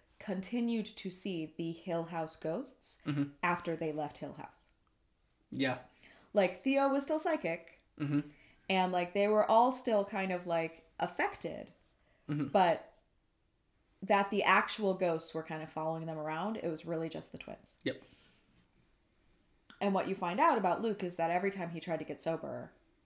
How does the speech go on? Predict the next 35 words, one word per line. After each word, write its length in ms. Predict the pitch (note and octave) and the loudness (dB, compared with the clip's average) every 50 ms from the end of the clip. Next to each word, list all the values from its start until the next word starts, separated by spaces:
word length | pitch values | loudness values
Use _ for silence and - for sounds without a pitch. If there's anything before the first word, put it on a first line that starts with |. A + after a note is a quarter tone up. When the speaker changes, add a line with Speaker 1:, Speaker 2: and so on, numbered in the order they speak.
| _ _ _ _ _ _ | _ _ _ _ _ _
Speaker 1:
he 120 | - F#3+ F#3 | -4 -4 -2
started 260 | F#3 F#3 E3 D#3 D#3 | 0 0 0 0 -2
seeing 180 | - D#3+ D3+ D3 | -6 -10 -10 -10
the 60 | C#3+ | -8
ghosts 260 | C#3 C#3+ C#3 C#3 - - | -10 -10 -10 -12 -14 -16
again. 220 | - - - - - _ _ - | -14 -12 -14 -14 -16 _ _ -6
Speaker 2:
Mm-hmm. 240 | C#3+ C#3+ C3 C3 B2 - - | -6 -4 -4 -4 -6 -2 -2
Speaker 1:
And 340 | F3 E3 D#3 D3+ D3+ D#3+ - _ _ _ _ _ _ _ _ _ _ - F#3 F3+ | -2 0 -2 -4 -8 -14 -18 _ _ _ _ _ _ _ _ _ _ -16 -8 -2
being 320 | G3 E3+ E3 D#3 D#3 D3+ D3 | 0 0 0 -2 -4 -8 -6
deliriously 680 | - D#3+ D3+ D3+ D3 D3 D3 D3 D3 - - D3+ D3 | -6 -6 -6 -4 -6 -6 -6 -6 -8 -8 -10 -8 -8
high 260 | D3+ - D3 D3 C#3+ D3 | -8 -6 -6 -4 -4 -4
on 140 | D3 D3 | -6 -6
heroin 380 | E3 D#3 D3+ D3 D3 D3 C#3+ D3 | -8 -8 -8 -8 -8 -8 -8 -8
made 140 | D3 C#3+ C#3+ | -10 -10 -10
the 60 | D3 | -8
ghosts 220 | C#3+ C#3+ C#3 - - | -8 -8 -8 -8 -8
go 100 | D3+ D3+ | -8 -6
away. 180 | E3 A3+ G#3+ - - - - - _ _ - - | -6 -6 -6 -8 -12 -18 -20 -20 _ _ -4 -4
Speaker 2:
Right. 140 | C3+ B2 - - - | -4 -4 -4 -14 -18
Speaker 1:
Which 120 | E3+ - - | -16 -12 -12
makes 120 | C3 C3 | -12 -12
sense. 180 | - - - - _ - - - - - - - - - - - _ - | -12 -16 -18 -20 _ -20 -20 -20 -20 -20 -20 -20 -20 -20 -20 -20 _ -4
Um, 380 | F3+ F3 D#3+ D3+ C#3+ C#3+ D3 D3 - - - - - - _ _ _ _ _ _ _ _ - - _ _ _ _ _ _ _ - - - - - D3 | -2 -2 0 -2 -4 -8 -10 -14 -16 -20 -20 -20 -20 -20 _ _ _ _ _ _ _ _ -20 -20 _ _ _ _ _ _ _ -20 -20 -18 -14 -6 -2
Speaker 2:
Which 160 | D#3 D3 D#3+ | 0 4 6
is 100 | E3 D#3 | 6 6
interesting 480 | E3+ D#3+ - - C#3+ - - A#2+ B2 | 6 4 2 0 -4 -2 -2 -2 0
because 300 | B2 B2+ A#2+ C#3+ C3 C3 | 0 0 0 0 -2 -2
you'd 120 | C3 B2 B2+ | -2 -2 0
think 200 | C3+ B2+ A#2+ A#2+ | -2 -2 -2 -4
it, 140 | A#2+ A#2 - | -6 -8 -6
you 200 | - C#3 C#3+ C#3+ | 0 6 6 6
would 160 | C#3 B2 B2 - | 6 4 2 0
think 200 | D3+ D#3 D3 - | 0 0 0 -2
the 80 | B2 B2+ | -2 -2
opposite. 400 | C3 - - B2+ - - - | -2 -2 -8 -10 -10 -10 -12